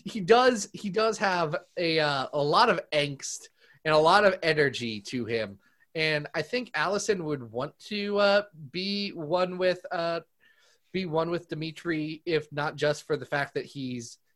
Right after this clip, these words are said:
he's not a himbo, but he is blonde and he has an eye patch, and that always, that always connects well with the exact things that she likes. Uh, but I'd say if we've got someone who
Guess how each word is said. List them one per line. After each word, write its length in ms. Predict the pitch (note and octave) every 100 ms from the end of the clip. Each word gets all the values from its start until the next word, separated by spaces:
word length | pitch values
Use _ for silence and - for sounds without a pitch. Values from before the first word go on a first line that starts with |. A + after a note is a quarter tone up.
| -
he's 100 | G3+
not 160 | C#4
a 40 | F3
himbo, 480 | B2 C3+ C#3 C3
but 140 | B2 C3+
he 220 | C3+ F#3
is 140 | F#3
blonde 420 | C#3 C3+ C#3 C#3 C3+
and 80 |
he 80 | B2
has 160 | B2+ B2
an 80 | A#2
eye 140 | A#2
patch, 380 | A#2 A#2+ A2+ -
and 140 | B2
that 160 | D3+ D#3
always, 540 | C3+ B2 A2+ G#2 - - _ _ -
that 140 | E3+
always 280 | D#3 C3 B2
connects 380 | - A#2 A2 -
well 200 | A#2 A2
with 160 | A2
the 100 | A2+
exact 460 | G#2 F#2+ G#2+ G#2+ -
things 280 | A2+ G2 -
that 100 | -
she 240 | - C#3
likes. 540 | B2+ B2 A#2+ - - - _ _ _ _
Uh, 180 | - - - _ _
but 200 | G3+ -
I'd 220 | - G#3+ A#3+
say 220 | - C#4
if 140 | G3
we've 160 | E3 -
got 200 | E3 C#3+
someone 340 | E3 C#3 B2+
who 520 | G#2+ B2+ A#2 G#2 F2